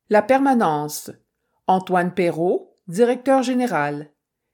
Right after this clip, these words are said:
Liliana Turcanu, T majuscule U R C A N U, adjointe administrative. Laetitia Larabi,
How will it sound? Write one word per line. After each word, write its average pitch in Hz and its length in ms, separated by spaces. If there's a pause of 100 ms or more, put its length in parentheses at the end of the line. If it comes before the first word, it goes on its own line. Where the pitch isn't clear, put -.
Liliana 208 640
Turcanu, 214 840 (220)
T 208 140
majuscule 185 640
U 196 220
R 185 240
C - 300
A 170 240
N 165 280
U, 254 360 (320)
adjointe 180 560
administrative. 180 1000 (500)
Laetitia 240 680
Larabi, 185 720